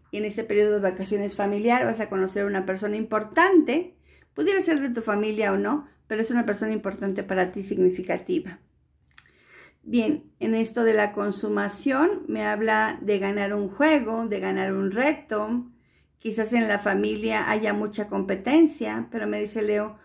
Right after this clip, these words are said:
tú vas a ganar, tú vas a salir airoso. Vienen noticias para ti importantes, mucho éxito para mis Leo. En familia tú vas a destacar.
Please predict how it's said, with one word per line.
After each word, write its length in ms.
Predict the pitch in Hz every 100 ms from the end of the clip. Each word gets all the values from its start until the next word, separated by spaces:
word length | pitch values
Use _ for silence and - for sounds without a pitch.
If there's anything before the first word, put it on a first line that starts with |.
| _ _
tú 100 | 247
vas 200 | 240 233
a 60 | 208
ganar, 440 | 208 233 349 359
tú 80 | 233
vas 160 | 220
a 60 | 214
salir 360 | 214 202 208 -
airoso. 840 | 190 185 208 240 - 208 220 233 _ _ _ _ _ _
Vienen 380 | - 220 214 214
noticias 460 | 208 190 208 208 202
para 260 | 196 185
ti 80 | -
importantes, 1080 | 202 196 190 - 254 302 277 208 202 - -
mucho 380 | 226 220 - 220
éxito 380 | 208 214 208 202
para 160 | 202
mis 220 | 196 190 202
Leo. 360 | 220 226 269 - - _ _
En 200 | 214 233
familia 580 | 233 208 208 214 220 196
tú 120 | 208
vas 260 | 208 208 -
a 100 | 202
destacar. 580 | 185 185 - 180 -